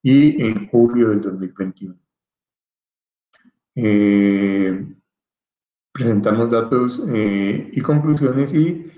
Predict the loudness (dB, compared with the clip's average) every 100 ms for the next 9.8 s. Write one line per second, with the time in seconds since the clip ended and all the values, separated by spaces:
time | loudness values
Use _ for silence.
0 | _ _ _ -2 -2 0 0 0 0 2
1 | 2 0 -4 -6 -4 -2 0 0 0 0
2 | 0 -2 -4 -8 -8 -6 -6 -6 -10 -18
3 | _ _ _ -10 -6 -4 -4 -4 -2 0
4 | 0 -2 0 2 2 0 0 -2 -4 -8
5 | _ _ _ _ _ _ _ -8 -6 -8
6 | -14 _ _ _ _ _ _ _ _ _
7 | _ _ _ _ _ _ _ _ -4 0
8 | 0 -2 -6 -4 0 0 0 -2 -2 2
9 | 2 4 2 -2 -2 -4 -8